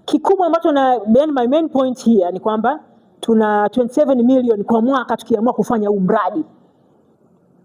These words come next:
Tukitoa matumizi yetu yote ndani ya ile miezi sita ya mwanzo.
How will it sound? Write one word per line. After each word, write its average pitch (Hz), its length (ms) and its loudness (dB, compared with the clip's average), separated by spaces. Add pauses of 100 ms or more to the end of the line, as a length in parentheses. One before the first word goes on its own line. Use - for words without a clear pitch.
(180)
Tukitoa 302 480 2
matumizi 254 460 2
yetu 294 200 2
yote - 460 2 (960)
ndani 262 240 2
ya 254 60 0
ile 247 100 4
miezi 226 280 0
sita 226 240 0
ya 180 100 -2
mwanzo. 180 500 0